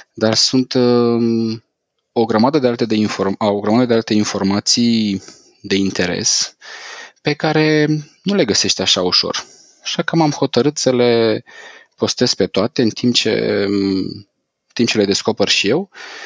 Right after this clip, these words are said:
pentru a-i motiva și a ghida poate și pe alții care vor să înceapă această călătorie. Deci a fost un fel de cumul, un cocktail perfect care s-a întâmplat, să spunem așa, care m-a determinat și m-a făcut să mă gândesc la,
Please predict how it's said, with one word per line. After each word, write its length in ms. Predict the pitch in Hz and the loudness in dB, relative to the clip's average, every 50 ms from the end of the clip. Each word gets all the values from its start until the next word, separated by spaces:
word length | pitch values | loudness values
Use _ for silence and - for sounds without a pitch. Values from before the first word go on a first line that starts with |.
| - - - - _ _ _ | -18 -18 -20 -20 _ _ _
pentru 300 | - 196 196 190 - 190 | -2 0 0 0 2 2
a-i 80 | 185 180 | 2 2
motiva 440 | 175 170 165 - - 143 143 170 175 | 2 0 0 -2 -4 -4 -2 0 0
și 160 | - - - | 0 0 0
a 40 | 165 | 0
ghida 380 | 143 139 135 123 139 139 143 | -2 -2 -2 0 2 0 0
poate 320 | 139 _ - 131 123 - 123 | 0 _ -4 -4 -2 -2 -2
și 180 | 117 - - | -2 -2 -2
pe 80 | - 110 | 0 0
alții 300 | 107 113 110 - - 113 | 2 2 2 0 -2 -2
care 200 | - 110 104 107 | -2 0 0 0
vor 140 | 104 107 104 | 0 0 0
să 120 | 104 - | 0 0
înceapă 260 | 98 92 - 104 98 | 0 -2 -2 -2 -4
această 580 | 95 - - 95 87 - - - - - - - - - - - - _ _ _ _ _ _ | -4 -4 -2 -4 -4 -4 -4 -6 -6 -6 -6 -6 -8 -12 -16 -18 -20 _ _ _ _ _ _
călătorie. 640 | - - 98 95 92 - - - - - - - - - - - _ _ _ _ | -4 -2 -2 -2 -2 -4 -6 -8 -8 -10 -12 -14 -16 -18 -20 -20 _ _ _ _
Deci 140 | - 147 - | -4 -2 -2
a 80 | 147 | 0
fost 220 | 147 151 - - - | 0 -2 -2 -2 -2
un 60 | 139 | -2
fel 260 | - - 143 139 131 | 0 0 0 0 2
de 300 | 131 127 127 123 123 - _ _ - - - _ _ _ _ _ _ | 2 2 2 2 0 -4 _ _ -20 -20 -20 _ _ _ _ _ _
cumul, 500 | - - 151 135 110 107 113 135 151 - - _ _ _ | -6 0 2 4 4 4 2 0 -2 -8 -16 _ _ _
un 120 | - 117 | -4 0
cocktail 440 | - - 120 - - - 131 131 113 | 0 0 0 0 -2 -2 -2 -2 -2
perfect 320 | - 117 107 - 101 90 | 0 0 0 0 0 -2
care 140 | - 85 87 | -2 -2 -2
s-a 140 | - - - | -4 -4 -6
întâmplat, 360 | - - - - - 92 87 | -8 -10 -10 -8 -8 -8 -6
să 120 | - - 87 | -6 -8 -8
spunem 320 | - - 98 90 87 87 | -8 -6 -6 -6 -6 -4
așa, 280 | - - - 147 175 - - - - - - - - - _ _ | -2 -2 0 0 -2 -2 -6 -10 -10 -10 -12 -14 -18 -20 _ _
care 260 | - - 147 143 147 143 | -8 -4 -2 0 2 4
m-a 280 | 143 139 135 135 131 | 4 4 4 4 4
determinat 640 | 127 127 123 - - 120 117 117 120 120 131 135 123 | 2 2 0 0 0 0 2 2 4 4 2 2 0
și 140 | - - | 0 0
m-a 100 | 123 117 | 2 0
făcut 260 | 113 - 120 113 - - | 0 0 -4 -4 -2 -2
să 100 | - 120 | 0 0
mă 120 | 113 110 | 0 0
gândesc 380 | 107 107 104 104 110 110 104 - | 0 0 0 2 2 0 0 0
la, 300 | - 101 92 90 90 | 0 0 0 -2 -4